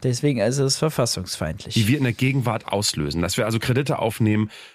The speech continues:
Speaker 2: ähm, für notwendige Dinge wie zum Beispiel Infrastruktur, Brücken oder Schulgebäude, ähm, ausstatten, äh, Leute, die in Ämtern, Institutionen arbeiten, vernünftig bezahlen. Also unsere, alle, unser Land auf Vordermann nicht nur bringen, sondern auch halten.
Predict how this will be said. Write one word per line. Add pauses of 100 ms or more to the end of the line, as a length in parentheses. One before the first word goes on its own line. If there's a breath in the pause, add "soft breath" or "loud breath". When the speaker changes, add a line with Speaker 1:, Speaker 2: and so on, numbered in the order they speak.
(160 loud breath)
Speaker 2:
ähm,
für
notwendige
Dinge
wie
zum
Beispiel (320)
Infrastruktur,
Brücken
oder
Schulgebäude,
ähm,
ausstatten, (340 loud breath)
äh, (140)
Leute,
die
in
Ämtern,
Institutionen
arbeiten,
vernünftig
bezahlen. (220 loud breath)
Also
unsere,
alle,
unser
Land
auf
Vordermann
nicht
nur
bringen,
sondern
auch
halten.